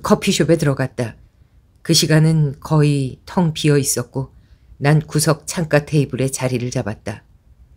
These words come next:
그곳에서 길 건너편 클로스터의 집 현관을 볼 수 있었다. 미처 커피를 주문하기도 전에 유리창 너머로 어깨에 비스듬히 맨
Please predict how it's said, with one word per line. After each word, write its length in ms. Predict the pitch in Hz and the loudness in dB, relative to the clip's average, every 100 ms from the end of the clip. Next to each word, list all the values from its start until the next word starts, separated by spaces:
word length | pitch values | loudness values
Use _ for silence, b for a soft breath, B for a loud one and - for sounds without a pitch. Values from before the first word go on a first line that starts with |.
| _ _ _ | _ _ _
그곳에서 640 | - 156 156 151 165 151 | -2 2 2 2 2 0
길 240 | - 160 151 | 2 2 2
건너편 680 | 165 147 143 151 143 127 - | 2 0 0 0 -2 -2 -6
클로스터의 720 | - 170 151 147 - 139 135 | 2 4 4 2 -2 -2 0
집 260 | - - - | -4 -8 -4
현관을 480 | 139 127 123 131 139 | -4 -2 -4 -4 -4
볼 140 | 127 | -4
수 140 | - | -6
있었다. 500 | 104 - 104 - 113 - _ - - _ _ _ _ _ _ - | -8 -8 -10 -10 -12 -14 _ -20 -20 _ _ _ _ _ _ -4
미처 320 | 160 208 202 | 0 2 2
커피를 440 | - 160 - 175 | 0 -2 -2 -2
주문하기도 600 | - 135 139 135 123 147 | -2 0 0 0 -2 -4
전에 360 | 151 123 131 - b b b | -2 -2 -4 -6 b b b
유리창 480 | 143 143 139 156 143 | -2 0 0 0 0
너머로 500 | 131 127 123 127 - b b b | 0 -2 -4 -6 -8 b b b
어깨에 520 | 139 - 139 139 - | -4 2 2 2 0
비스듬히 540 | 156 151 - 135 135 | -2 -2 -2 0 0
맨 360 | 135 131 131 | 0 -2 -4